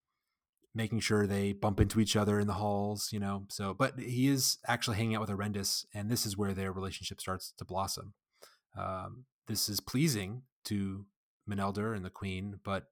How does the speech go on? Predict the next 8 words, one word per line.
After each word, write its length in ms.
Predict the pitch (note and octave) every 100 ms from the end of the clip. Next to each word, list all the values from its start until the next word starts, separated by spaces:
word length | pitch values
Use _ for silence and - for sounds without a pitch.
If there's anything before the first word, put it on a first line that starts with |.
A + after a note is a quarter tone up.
| _ -
it's 180 | - -
also 480 | - B2 B2+ A#2 A2
somewhat 320 | - G#2 G2
concerning 480 | G#2 - D3 D3 G#2
to 100 | G2
Menelder, 500 | F#2 F2+ F2+ F2+ F#2 _ - - - _ -
who 160 | G#2+ G2+
says, 560 | - G2+ G2 F#2+ -